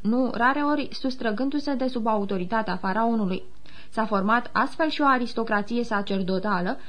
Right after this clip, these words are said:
beneficiind de privilegii mai numeroase, mai substanțiale și prin aceasta devenind o forță net superioară aristocrației laice, dar la fel de opresivă și de abuzivă. Clerul.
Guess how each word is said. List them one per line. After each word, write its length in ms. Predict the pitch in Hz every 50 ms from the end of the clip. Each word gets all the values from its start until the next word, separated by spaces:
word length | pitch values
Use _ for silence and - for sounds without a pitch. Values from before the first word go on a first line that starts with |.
| - - -
beneficiind 580 | 294 330 359 339 311 294 294 - 302 349 392
de 200 | 349 330 320 277 -
privilegii 560 | 294 285 254 254 240 233 262 277 254 262 262
mai 200 | 262 262 254 247
numeroase, 600 | 240 240 233 233 233 254 247 214 196 - - - -
mai 200 | - 208 202 220
substanțiale 800 | - 208 202 - - 202 190 190 190 - 202 185 180 180 190 247
și 120 | 262 -
prin 200 | - 269 269 269
aceasta 400 | 247 226 226 269 285 302 - 311
devenind 440 | 277 269 254 240 240 233 269 285 277
o 80 | 269 240
forță 360 | 240 - 269 285 285 - 262
net 220 | 247 240 285 285
superioară 600 | - - 226 202 208 180 175 190 208 220 220 214 -
aristocrației 800 | - 233 226 226 208 - 208 208 202 185 190 190 - 214 202 196 185
laice, 440 | 190 208 185 170 170 - 240 285 302 - - - - - - -
dar 140 | - 339 359
la 140 | 339 311 294
fel 120 | - 349 359 320
de 140 | 320 262 -
opresivă 600 | - 277 254 226 202 202 196 208 247 269 311 311
și 120 | 302 302 285
de 220 | 254 285 269 -
abuzivă. 720 | - - 269 233 226 240 226 202 202 196 180 - - - - - - - - - - - - - - - - - - - - - - - - - - - - - - - - - - - - - - - - - - - - - - - - - - - - - - - - - - -
Clerul. 460 | - 269 262 214 185 185 175 175 -